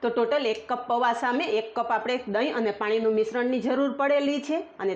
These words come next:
તમને હું મિશ્રણની કન્સિસ્ટન્સી બતાવી દઉં છું. હાથમાં લેતા આ રીતના બોલ થઈ શકે એવી રીતના આપણે લેવાનું છે. અને ફ્રેન્ડ્સ, આમાં એક ખાસ વાત એ છે કે આપણે આમાં ફ્રૂટ સોલ્ટ કે સોડાની જરૂર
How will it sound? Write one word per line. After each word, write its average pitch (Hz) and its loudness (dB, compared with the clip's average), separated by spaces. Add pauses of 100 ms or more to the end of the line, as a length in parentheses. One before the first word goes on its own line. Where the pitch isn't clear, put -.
તમને 233 0
હું 403 -2 (200)
મિશ્રણની 226 2
કન્સિસ્ટન્સી 247 0
બતાવી 269 0
દઉં 269 2
છું. 349 0 (160)
હાથમાં 202 0
લેતા 214 0
આ 208 -2
રીતના 196 -2
બોલ 214 0
થઈ 262 0
શકે 285 -2 (160)
એવી 202 2
રીતના 233 -2
આપણે 240 -2 (120)
લેવાનું 254 0
છે. 294 -2 (400)
અને 285 0
ફ્રેન્ડ્સ, 294 -2 (120)
આમાં 262 0
એક 262 -8
ખાસ 277 0
વાત 277 0
એ 269 2
છે 269 0
કે 262 0
આપણે 254 0
આમાં 254 0
ફ્રૂટ 254 -2
સોલ્ટ 285 2 (380)
કે 247 0 (100)
સોડાની 254 2
જરૂર 277 4